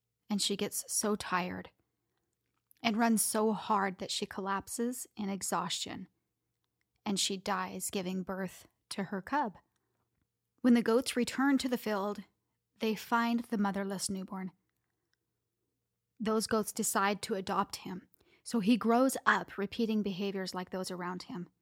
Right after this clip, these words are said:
He bleats and he eats grass. He believes himself to be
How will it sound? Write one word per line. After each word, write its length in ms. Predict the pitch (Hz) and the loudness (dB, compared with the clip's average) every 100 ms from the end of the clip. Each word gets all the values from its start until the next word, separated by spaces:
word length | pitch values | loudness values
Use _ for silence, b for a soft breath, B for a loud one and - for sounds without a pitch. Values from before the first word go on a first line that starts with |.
| _ _ _ _ _ | _ _ _ _ _
He 220 | _ 233 | _ -6
bleats 640 | 214 - 214 214 - - - _ _ _ | -4 -4 -4 -4 -6 -8 -8 _ _ _
and 100 | 208 | -4
he 140 | 208 - | -2 -2
eats 240 | 226 208 - | -4 -4 -4
grass. 540 | 180 165 165 - - _ _ _ _ _ _ _ _ _ _ | -2 -2 -4 -6 -8 _ _ _ _ _ _ _ _ _ _
He 140 | - 233 | -4 -2
believes 440 | 220 220 311 254 | 0 -2 -6 -6
himself 680 | - 180 - 175 180 - - _ _ | -6 -4 -4 -4 -4 -8 -16 _ _
to 160 | - 202 | -8 -6
be 360 | 190 170 165 | -4 -4 -6